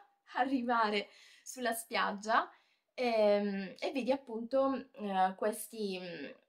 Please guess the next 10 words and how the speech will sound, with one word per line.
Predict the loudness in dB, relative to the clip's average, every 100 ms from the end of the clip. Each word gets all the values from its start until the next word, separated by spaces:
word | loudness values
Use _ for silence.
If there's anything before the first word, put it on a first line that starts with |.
| _ _ _ _ -16
insomma, | -8 -4 -4
scoprì | -4 -2 0 2
che, | 4 4 4
ehm, | 0 0 2 0 -4 -8 -12 _ -4
arrivavano | -2 4 6 6 2 0
in | 0 0
massa | 2 0 0 -6 -2 0 -2 -2
tanti | -2 0 -4 -6
cinesi | -6 -4 -2 -2 -6
sull'isola, | -8 -12 -10 -8 -4 2 2